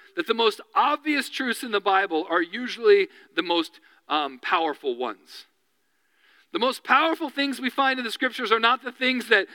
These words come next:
that are, like, mysteriously hidden in the minute details of the Bible code. That you, like, take every thirty-third letter throughout the, the Holy Greek, uh, Greek New Testament and that spells it. No,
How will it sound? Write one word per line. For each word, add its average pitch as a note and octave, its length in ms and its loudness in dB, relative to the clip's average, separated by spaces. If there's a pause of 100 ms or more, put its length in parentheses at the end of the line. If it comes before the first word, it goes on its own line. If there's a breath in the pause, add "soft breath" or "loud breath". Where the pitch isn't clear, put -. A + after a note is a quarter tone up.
(140)
that G#3+ 140 4
are, G#3+ 120 2
like, G3+ 180 2 (280 soft breath)
mysteriously C4 800 2
hidden A#3+ 240 4
in A#3 100 -2
the A3+ 80 -2
minute A3+ 480 -2
details G#3+ 420 -2
of G3 120 2
the E3+ 80 -6
Bible F#3+ 340 0
code. A#2 320 -6 (840)
That D3+ 80 -2
you, E3+ 100 4
like, E3 160 2
take F#3+ 200 4
every G3+ 240 2
thirty-third G3+ 640 4 (160)
letter E3+ 380 0 (220 soft breath)
throughout F3+ 260 4
the, F3+ 320 -4
the E3 240 2
Holy G3+ 300 2 (300)
Greek, G3 280 2
uh, D3+ 260 2 (140)
Greek G#3+ 200 -4
New F3+ 100 -4
Testament F3+ 400 0
and D#3 80 -4
that E3 160 2
spells D#3+ 340 -6
it. F#3+ 80 -6
No, F#3+ 200 -2